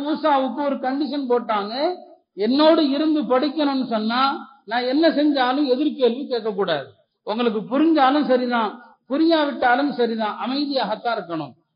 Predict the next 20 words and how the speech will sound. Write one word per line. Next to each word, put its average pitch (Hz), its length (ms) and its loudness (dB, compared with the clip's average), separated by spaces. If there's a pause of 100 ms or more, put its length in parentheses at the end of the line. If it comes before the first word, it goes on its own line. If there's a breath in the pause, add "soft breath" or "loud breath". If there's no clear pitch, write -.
எந்த 294 280 2 (160)
கேள்வியும் 262 360 2
கேட்கக்கூடாது." 202 600 -4
இந்த 233 200 -4 (120)
கண்டிஷனோடு 233 680 -6
தான் 254 240 -4 (540)
அழைச்சிட்டு 262 420 -2
வர்றாங்க 214 360 2 (100)
யார்? 240 240 2
ஹித்ர் 233 260 0
அலைஹிஸ்ஸலாம். 180 540 -4 (480)
ஆனா 262 180 2
மூசா 285 300 0
அலைஹிஸ்ஸலாமால 240 640 0 (100)
பொறுமையா 247 380 0
இருக்க - 200 -4
முடியல. 208 440 0 (540)
கப்பலை 247 400 8
என்ன 277 140 0
செஞ்சாங்க? 262 440 0